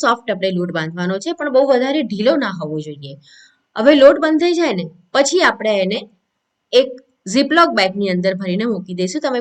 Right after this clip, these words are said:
કોઈ પણ પ્લાસ્ટિકની સારી થેલી હોય, એની અંદર એને મૂકી શકો. તો એને આ રીતે ખુલ્લો નથી રાખવાનો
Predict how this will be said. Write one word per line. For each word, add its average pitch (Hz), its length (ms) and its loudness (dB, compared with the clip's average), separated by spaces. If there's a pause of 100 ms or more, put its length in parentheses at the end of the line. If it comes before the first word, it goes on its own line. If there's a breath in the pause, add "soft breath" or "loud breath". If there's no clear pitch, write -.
કોઈ 214 160 -2
પણ 254 160 0
પ્લાસ્ટિકની 226 580 -4
સારી 208 320 0
થેલી 214 320 -4
હોય, 262 160 -2 (120)
એની 233 200 -2
અંદર 185 280 -4
એને 233 180 -2
મૂકી 185 260 -8
શકો. 202 220 -6 (400 loud breath)
તો 269 140 6
એને 320 140 2 (120)
આ - 100 4
રીતે 285 220 -4 (180)
ખુલ્લો 277 300 2
નથી 240 260 -2
રાખવાનો 233 400 -2